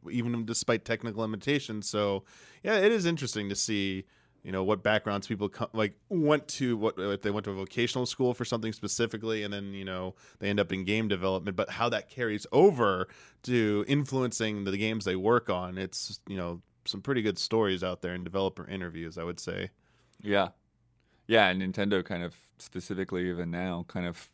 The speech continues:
Speaker 2: tries to, I don't know how they managed to do that, but they, like, they try to
Speaker 1: Oh.
Speaker 2: hire people that don't, you know,
Speaker 1: Yeah.
Speaker 2: that aren't interested necessarily in game design. I'm like, "How did you get them to apply?"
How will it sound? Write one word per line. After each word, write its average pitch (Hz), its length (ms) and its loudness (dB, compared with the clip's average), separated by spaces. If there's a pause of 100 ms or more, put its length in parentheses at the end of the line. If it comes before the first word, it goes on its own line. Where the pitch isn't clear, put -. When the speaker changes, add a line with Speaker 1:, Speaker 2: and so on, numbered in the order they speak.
(120)
Speaker 2:
tries 110 520 6
to, 101 220 0 (300)
I 117 80 4
don't 185 100 4
know 175 120 6
how 156 180 2
they 151 80 0
managed 139 340 -2
to 104 80 -4
do 107 200 0
that, 82 200 -4
but 98 120 -2
they, 127 100 2
like, 117 240 6
they 123 100 4
try 143 320 6
to 180 80 10
Speaker 1:
Oh. 147 60 12
Speaker 2:
hire 147 260 10
people 135 320 0
that 117 120 4
don't, 123 340 4 (160)
you 127 120 2
know, 123 60 10
Speaker 1:
Yeah. 117 380 8
Speaker 2:
that 101 120 4
aren't 107 280 2
interested 98 640 -6
necessarily 92 520 0
in 87 100 -4
game 90 180 -2
design. 87 340 -4
I'm 87 60 -6
like, 90 160 -6
"How 110 160 6
did 135 260 -2
you 127 160 -8
get 135 260 -4
them 139 200 0
to 170 200 4
apply?" 180 540 2